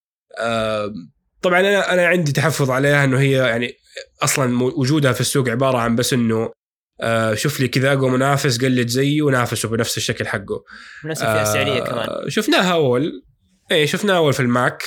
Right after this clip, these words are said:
Speaker 1: لكن طبعا ما <laughs> فرق السماء على الأرض يعني، إنه أنت جايب جهاز شكله زي الماك بس ما هو ماك فعليا.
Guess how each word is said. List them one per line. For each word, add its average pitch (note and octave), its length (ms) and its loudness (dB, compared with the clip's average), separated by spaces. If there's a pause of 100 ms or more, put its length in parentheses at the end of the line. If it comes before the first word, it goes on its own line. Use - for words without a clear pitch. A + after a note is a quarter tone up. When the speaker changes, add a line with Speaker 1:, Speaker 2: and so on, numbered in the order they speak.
(180)
Speaker 1:
لكن C#3 640 -2
طبعا A#2 220 -2
ما B2 280 -2
<laughs> - 160 -4
فرق C3+ 180 -2
السماء A#2 340 0
على A2 80 -2
الأرض A#2+ 260 -4
يعني، G#2+ 260 -6
إنه A2 140 -4
أنت A#2+ 140 -6
جايب A2+ 280 0
جهاز A2+ 320 0
شكله D3 280 2
زي A#2+ 200 2
الماك B2 320 0
بس A2+ 120 -2
ما A#2 140 0
هو A2 40 0
ماك G#2+ 220 -2
فعليا. A2 440 -6